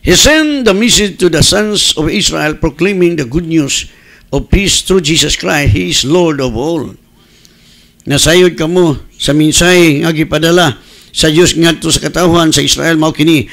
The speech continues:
ang minsay sa mayong balita sa pakigdait pinagi kang Hesukristo nga mao ang Ginoo sa tanan. Nga diri igsoon atom nakita nga samtang nagwali si Pablo,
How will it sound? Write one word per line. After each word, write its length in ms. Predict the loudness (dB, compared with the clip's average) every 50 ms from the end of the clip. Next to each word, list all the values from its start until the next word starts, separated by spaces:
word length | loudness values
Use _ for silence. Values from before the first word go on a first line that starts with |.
| -14 -20 -20 -8 _ 0
ang 160 | 2 4 4
minsay 400 | 4 4 4 2 2 2 2 2
sa 160 | 2 0 0
mayong 240 | 0 2 2 2 2
balita 460 | 2 0 0 0 0 -2 -2 -2 -4 -8 -18 -20 -14 -4
sa 180 | -2 2 2 2
pakigdait 640 | 2 2 0 -4 -2 0 0 0 2 0 0 0 0
pinagi 400 | 0 2 2 0 -2 -4 -4 -4
kang 160 | -2 -2 0
Hesukristo 640 | 0 -2 -2 0 0 2 2 2 2 0 -2 -2 -4 -10 -12 -4
nga 140 | 0 2 2
mao 320 | 2 2 2 0 0 2
ang 160 | 2 2 2 2
Ginoo 400 | 2 2 2 2 2 0 0 -2
sa 320 | -2 0 0 2 0 0
tanan. 640 | 0 0 0 0 0 0 0 0 0 -2 -2 -4 -6 -8 -12 -18 _ _ -20 -20 -20 -20 _ _ -4 0
Nga 120 | 0 0 2 2
diri 240 | 2 2 2 2 0
igsoon 240 | 0 0 0 0 0
atom 320 | 0 -2 -2 0 0 2
nakita 640 | 2 0 0 -2 -4 -4 -2 -2 -4 -4 -4 -8 _ _ _ _ _ -20 -20 _ _
nga 140 | 0 2 2
samtang 480 | 4 4 4 4 4 4 4 2 2 2
nagwali 560 | 2 0 2 2 2 2 2 2 2 2 2
si 240 | 2 2 0 -2 -2
Pablo, 560 | 0 0 0 0 0 0 0 0 0 -2 -6